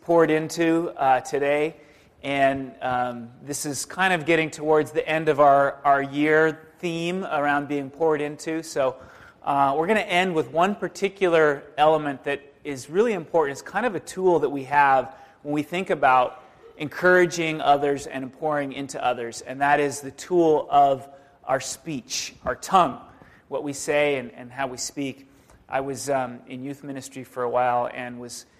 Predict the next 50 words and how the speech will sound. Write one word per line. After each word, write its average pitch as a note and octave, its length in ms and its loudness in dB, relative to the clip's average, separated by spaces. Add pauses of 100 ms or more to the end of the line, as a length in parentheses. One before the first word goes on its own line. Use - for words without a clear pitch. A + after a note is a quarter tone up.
(120)
teaching F3+ 380 -4
some C#3+ 220 -8
junior D3 260 -2
high D3 220 0
students D3 500 -6 (100)
on C3 400 -4 (840)
this E3 320 2
tool E3+ 500 6
of C3+ 160 2
the C#3 60 -6
tongue, D3+ 560 0
and, B2+ 520 -10
uh, C3 140 0
so D3+ 160 -2
I C#3+ 60 4
went D#3+ 180 0
out D#3+ 140 2
and C#3 100 -10
bought C#3 160 6
a B2+ 60 0
cow's D#3 520 0
tongue A#2+ 400 -12 (720)
and C#3 260 -6
put F3+ 200 2
it F3+ 120 4
in D#3 60 -6
a C3+ 60 -2
black C#3+ 680 2
plastic D#3 540 0 (100)
bag C3 420 2
so - 120 -12
they C3 100 -6
couldn't D3 240 -6
see D3 220 -10
what C3 160 -6
it - 100 -14
was, B2+ 500 -4 (520)
and, C3+ 360 -8
uh, C3 160 2
passed E3 440 0
it - 20 -2
around. D#3+ 220 4
I D3 60 0
said, C#3 260 -2
"This E3+ 160 -4
is C#3+ 140 -4
a, C3+ 220 2
this - 160 -10
is C#3+ 180 -4
a, C3 140 -2